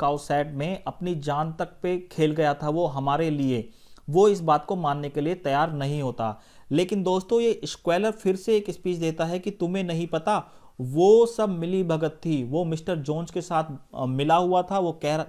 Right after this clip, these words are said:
उसने पहले ही संधि कर ली थी मिस्टर जोन्स से। वो जानवरों की नज़रों में हीरो बनना चाहता था और सारा बेनिफिट वो किसको दिलाना चाहता था,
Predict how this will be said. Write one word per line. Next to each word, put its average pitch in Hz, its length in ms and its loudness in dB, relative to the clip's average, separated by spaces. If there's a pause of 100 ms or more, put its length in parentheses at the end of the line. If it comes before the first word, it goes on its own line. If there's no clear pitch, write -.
(140)
उसने 170 300 -6
पहले 151 300 -2
ही 185 120 2
संधि 156 320 -2
कर 160 120 -2
ली 156 140 0
थी 160 120 -4
मिस्टर 151 260 -6
जोन्स 156 360 -2
से। 214 180 0 (360)
वो 220 380 6 (200)
जानवरों 180 500 2
की 214 120 -4
नज़रों 180 280 -2
में 185 120 -2
हीरो 156 280 0
बनना 156 240 -2
चाहता 151 280 -2
था 190 160 0
और 175 180 -2
सारा 160 300 2
बेनिफिट 147 460 -2
वो 151 120 -2
किसको - 280 -6
दिलाना 147 320 -2
चाहता 143 240 -4
था, 220 300 -2